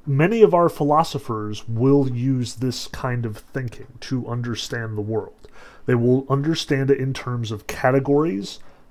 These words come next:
and specific differences. What is the overarching characteristics of the group that this thing belongs to, and what are the specific characteristics that set this individual apart from the rest of the group?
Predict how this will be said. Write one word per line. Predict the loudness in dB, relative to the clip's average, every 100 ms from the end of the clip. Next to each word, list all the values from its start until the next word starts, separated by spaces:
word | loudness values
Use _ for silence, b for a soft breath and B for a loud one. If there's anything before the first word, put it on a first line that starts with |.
| b
and | -4 -4
specific | -6 -6 -2 -2 -2 -4
differences. | -2 -2 -6 -14 -14 -16 -16 -20 b b b b
What | 0 4 6
is | 6 4 0
the | 0 4 2 4
overarching | 4 6 6 6 2 0 -2
characteristics | 2 2 2 0 0 0 -2 -2
of | -2 0
the |
group | -2 0 0 0 0
that | -4
this | -2 -4
thing | 0 0 2
belongs | 0 2 2 0 -6 -8
to, | -4 -2 -2 -6 B B B 0
and | 0 4
what | 4 4
are |
the | 4 2 0 -12
specific | -10 -6 -4 8 8 8 2
characteristics | 0 0 0 -2 -6 -6 -4 -6 -4
that | -6 -4
set | -2 0 0 0
this | -2 -2 -2
individual | 0 0 0 -2 -2 -2 -2 -2
apart | -4 -6 -2 -2 -2
from | -6 -4
the |
rest | -6 -6 -8 -12
of | -14
the | -14
group? | -14 -16 -18